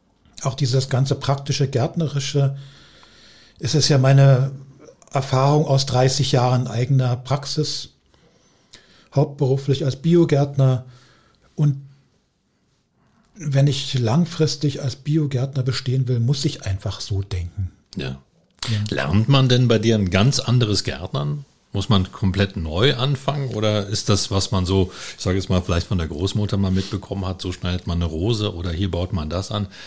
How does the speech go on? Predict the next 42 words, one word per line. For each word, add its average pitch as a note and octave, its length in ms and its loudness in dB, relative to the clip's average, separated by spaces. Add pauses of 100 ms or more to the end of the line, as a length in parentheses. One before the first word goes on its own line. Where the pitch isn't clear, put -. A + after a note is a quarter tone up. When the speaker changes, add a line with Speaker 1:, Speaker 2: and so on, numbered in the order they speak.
(120)
Speaker 2:
Ist - 180 -4
das - 220 0 (760)
anwendbar E2+ 720 0
und D2+ 100 -10
weiter D2 260 -8
verwendbar? C2 720 -12 (760)
Speaker 1:
Das G#2 260 -4
muss G#2+ 180 -2
man G#2 140 0
im G2+ 100 -2
Einzelfall G2 440 -2
gucken. G2 480 -4
Speaker 2:
Ja. E2+ 80 -2
Speaker 1:
Kann A#2 160 0
man A2+ 120 2
so C3 100 2
pauschal A#2 500 0
gar G#2 220 0
nicht G#2 180 0
sagen. G2 420 0 (680)
Speaker 2:
Ja. E2+ 120 -6 (600)
Speaker 1:
Ja, B2 480 2 (120)
ich, - 440 -8 (520)
wie D3 100 4
gesagt, C#3 380 4
ich, - 320 -2 (640)
was - 180 -4
ich F3+ 120 0
vermittle, C#3 440 4
baut A#2+ 260 0
auf B2 140 -6
meinen C3 180 0
Erfahrung C#3+ 680 -2
auf, C3+ 320 -4
die C3 140 -4
ich B2+ 120 -8
gesammelt B2+ 460 -2
habe B2 220 -2
in A#2+ 100 -2
den A2+ 120 -2
vielen B2+ 260 -4
Jahrzehnten. B2 720 -2